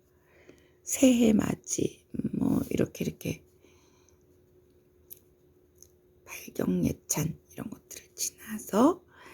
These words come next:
사랑이 무엇이더냐, 그리고 백석 이렇게 이름이 실려 있습니다.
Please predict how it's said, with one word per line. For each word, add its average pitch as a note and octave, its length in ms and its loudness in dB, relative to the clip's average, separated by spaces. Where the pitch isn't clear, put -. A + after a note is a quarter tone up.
사랑이 G#3+ 540 2
무엇이더냐, D3+ 920 2
그리고 - 580 -8
백석 - 520 -6
이렇게 - 580 -18
이름이 - 120 -8
실려 - 300 -12
있습니다. - 640 -10